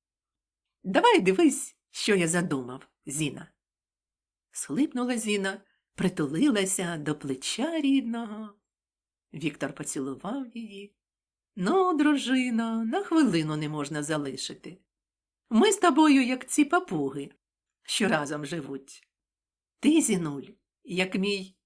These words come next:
дід, царство йому небесне, бабка в район збереться, все, кинула, поїхала, весь і знервується. Так як ці папушки то називаються? Ось же,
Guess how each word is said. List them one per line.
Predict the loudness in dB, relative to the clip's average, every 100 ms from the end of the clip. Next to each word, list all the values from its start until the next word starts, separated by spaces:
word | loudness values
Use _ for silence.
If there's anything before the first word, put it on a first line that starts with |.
| -14
дід, | -12 -6 -6 -6 -10 -20 _ _ _
царство | -4 0 0 -2 -4
йому | -4 -4
небесне, | -8 -8 -6 -6 -6 -10 -14 -18 _
бабка | 0 2 2 2
в | 2
район | 2 2 2
збереться, | 4 4 6 4 2 0 -2 -4 -8 _ _
все, | -6 -2 2 2 0 -8 _ _
кинула, | 0 2 2 -2 -6 -10 _ _ -2
поїхала, | 0 4 4 2 -4 -6 -8 -14 _ _ _ _
весь | -8 -2 0 0 -2 -8
і | -8
знервується. | -4 -4 -4 -6 -12 -14 -16 -20 -20 _ _ _ _ _ _ _ _ _
Так | -6 -6 -8 -16 -14
як | -12 -12 -8 -8 -2
ці | 0 0 -4 _ _ -10
папушки | -6 -4 -4 -4
то | -6 -6 -6 -8 _ -6
називаються? | -2 -2 -2 -4 -14 -14 -12 -12 -14 _ _ _ _ _
Ось | -8 -6 -4
же, | -6 -6 -10